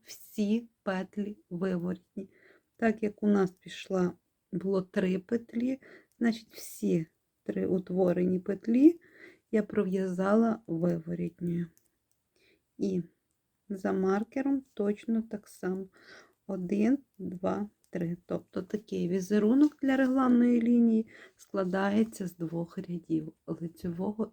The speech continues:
і виворотнього. Получається ось така краса.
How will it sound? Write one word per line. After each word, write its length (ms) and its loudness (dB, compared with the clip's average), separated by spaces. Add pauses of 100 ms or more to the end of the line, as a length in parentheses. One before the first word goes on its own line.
і 260 -6
виворотнього. 800 -6
Получається 680 -6 (560)
ось 240 -4
така 520 -8
краса. 500 -8